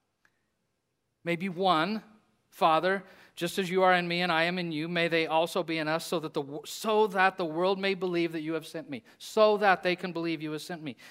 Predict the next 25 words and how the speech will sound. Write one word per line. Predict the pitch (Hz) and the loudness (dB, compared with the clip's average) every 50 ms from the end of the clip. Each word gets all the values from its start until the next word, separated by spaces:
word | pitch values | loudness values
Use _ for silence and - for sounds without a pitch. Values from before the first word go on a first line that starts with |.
| - - - - - - - | -20 -20 -20 -20 -20 -18 -4
"that | 139 175 165 156 139 | 0 0 0 0 2
they | 147 185 196 214 226 | 2 4 4 4 2
may | 220 208 208 202 196 196 | 2 2 2 2 2 2
be | 196 175 190 190 185 185 180 175 170 - - _ _ _ _ _ _ _ _ _ _ _ _ _ _ _ _ _ _ - | 0 0 0 0 2 2 0 0 -2 -6 -14 _ _ _ _ _ _ _ _ _ _ _ _ _ _ _ _ _ _ -8
one | 151 175 220 202 185 180 185 202 | 0 4 6 6 6 6 4 2
as | 208 185 190 180 180 - | 2 4 4 4 4 2
we | 170 190 220 233 214 | 0 -2 2 4 6
are | 190 175 165 170 180 180 - - _ _ _ _ _ _ _ _ _ _ _ _ _ _ _ | 6 6 6 4 2 0 -4 -10 _ _ _ _ _ _ _ _ _ _ _ _ _ _ _
one, | - 156 175 170 165 170 185 214 202 - - _ _ _ _ _ _ _ _ _ _ - | -6 -2 0 2 2 2 0 -2 -6 -10 -14 _ _ _ _ _ _ _ _ _ _ 0
I | 170 185 202 | 2 2 4
and | 226 233 226 214 185 | 4 2 0 0 -2
them, | 165 160 156 165 175 180 | -2 0 0 0 0 -2
you | 160 151 190 214 233 | -4 -2 0 2 2
and | 233 220 202 | 2 2 0
me, | 180 170 156 165 180 | 0 -2 -2 -2 -4
so | - - 202 165 | -2 -2 -2 -2
that | 160 160 - | -2 -2 0
they | 175 190 | 0 0
may | 202 208 208 202 | 0 0 -2 -2
be | 180 202 | -4 -4
brought | 190 175 185 180 185 - | 0 2 2 2 2 0
to | - 185 | -6 -12
complete | - 175 175 - 208 214 202 208 | -12 -12 -6 -4 -2 -2 -2 -4
unity. | 165 160 170 190 220 220 208 202 - - - 147 147 147 - - - - _ - | -10 -10 -4 -2 0 2 2 0 -2 -4 -4 -6 -6 -6 -8 -12 -20 -20 _ -20
Then, | 127 123 143 196 220 220 202 175 147 135 131 123 | -20 -2 2 4 6 6 6 4 2 -2 -6 -12